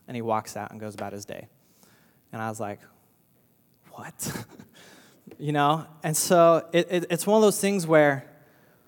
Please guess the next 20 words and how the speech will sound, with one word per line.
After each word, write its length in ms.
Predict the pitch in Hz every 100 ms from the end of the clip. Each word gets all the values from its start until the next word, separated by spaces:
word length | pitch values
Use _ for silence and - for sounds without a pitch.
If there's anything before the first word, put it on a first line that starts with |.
| _ _ _ _ _ _ _ _
the 140 | 175 -
easy 380 | 196 233 226 214
thing 320 | - 196 190
to 140 | 180
do 560 | 147 147 139 123 120 123 -
is 120 | 131 -
always 400 | 151 160 156 135
the 80 |
most 340 | 131 127 127 -
tempting. 520 | 131 120 95 90 104 _ _ _ _ _ _ _ _ _ _ _ _ _
The 160 | 156 170
easiest 380 | 214 208 208 -
thing 200 | 202 185
to 60 |
do 180 | 156 160
in 80 | 151
a 40 |
hard 280 | - 156 160
situation 680 | - 160 139 135 127 127
is 100 | 120